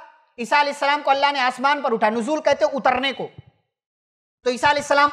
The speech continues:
उतरेंगे, गोया कि वो ऊपर हैं। और याजूज माजूज के लिए क्या लफ्ज इस्तेमाल किया?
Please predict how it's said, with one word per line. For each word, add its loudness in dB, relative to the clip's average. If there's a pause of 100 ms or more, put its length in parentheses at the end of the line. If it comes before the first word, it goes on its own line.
उतरेंगे, 2
गोया 2
कि -8
वो 4
ऊपर 2
हैं। -6 (680)
और 6
याजूज 0
माजूज 0
के -4
लिए 0
क्या 4
लफ्ज 0
इस्तेमाल 0
किया? 2